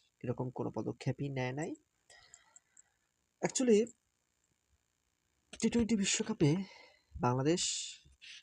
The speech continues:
খেলতে যাবে কি যাবে না, এটা নিয়ে যেমন অনেক বড় প্রশ্ন হচ্ছিল, বাংলাদেশ টি টোয়েন্টি বিশ্বকাপে খেলতে যাওয়ার জন্য কোনো চেষ্টাই করে নাই। যদি চেষ্টা করতো, শ্রীলঙ্কায় যাইতো,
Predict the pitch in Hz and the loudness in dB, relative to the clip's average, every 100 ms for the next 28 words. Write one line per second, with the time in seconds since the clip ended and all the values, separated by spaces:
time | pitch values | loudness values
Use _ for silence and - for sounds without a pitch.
0 | _ _ _ - - - _ - - 143 | _ _ _ -16 -16 -16 _ -4 0 2
1 | 170 151 123 120 156 160 117 113 123 151 | 2 2 0 0 -2 -2 -2 -2 -4 -6
2 | - - _ _ _ _ _ 165 160 165 | -10 -18 _ _ _ _ _ 2 4 4
3 | 170 160 156 156 165 - _ _ _ 131 | 4 4 4 2 0 -6 _ _ _ 0
4 | 143 143 123 123 143 139 131 - 135 139 | 0 0 2 2 0 -2 -4 -6 -6 -6
5 | - 147 190 196 _ _ 120 117 127 - | -6 -6 -8 -12 _ _ -6 -4 -4 -6
6 | - 143 139 131 - 135 131 - 135 - | -6 -4 -4 -4 -4 -4 -4 -4 -6 -10
7 | _ - 120 131 117 113 117 127 127 127 | _ -4 -2 -2 0 0 0 -2 -4 -4
8 | 127 - 110 - 120 - 123 117 - - | -6 -6 -8 -6 -8 -6 -6 -6 -8 -12
9 | - _ _ _ _ _ _ _ _ 135 | -16 _ _ _ _ _ _ _ _ -2
10 | 185 185 220 147 - - - _ _ - | 0 0 0 -2 -4 -10 -10 _ _ -8
11 | 120 117 127 113 110 110 110 | -6 -4 -4 -2 -2 -4 -6